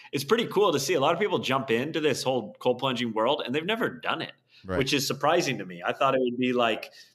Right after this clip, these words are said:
Speaker 1: you know, you did your bathtub for a while and, but we're getting some people are like, "No, I'm in. Like,
Speaker 2: I'm in. Let's
Speaker 1: I'm
Speaker 2: go.
Speaker 1: committing, I'm going for it." And so, you know, w-, we wanna,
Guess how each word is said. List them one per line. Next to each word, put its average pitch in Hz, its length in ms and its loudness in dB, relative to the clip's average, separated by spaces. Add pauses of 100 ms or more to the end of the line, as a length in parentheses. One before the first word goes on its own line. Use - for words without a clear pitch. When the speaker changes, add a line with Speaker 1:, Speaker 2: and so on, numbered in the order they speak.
(140)
Speaker 1:
you 135 120 0
know, 123 140 4
you 117 160 0
did 120 160 -2
your - 60 -12
bathtub 147 460 -2
for 139 120 -2
a 131 60 2
while 123 540 2
and, 107 240 -6 (360)
but 123 200 0
we're 147 120 -2
getting 185 180 0
some 165 180 -2
people 143 200 2
are 123 100 6
like, 110 260 0
"No, 120 240 2
I'm 123 160 2
in. 104 160 0 (200)
Like, 110 280 2
Speaker 2:
I'm 92 60 -6
in. 87 180 -8 (140)
Let's 101 180 -20
Speaker 1:
I'm - 80 -6
Speaker 2:
go. 90 60 -4
Speaker 1:
committing, 147 640 -2
I'm 113 80 -12 (140)
going 135 240 0
for 143 260 2
it." 151 120 2 (100)
And 110 100 -6
so, 117 400 4 (320)
you 117 80 -4
know, 104 300 0
w-, - 180 -6
we 123 120 2
wanna, 127 300 4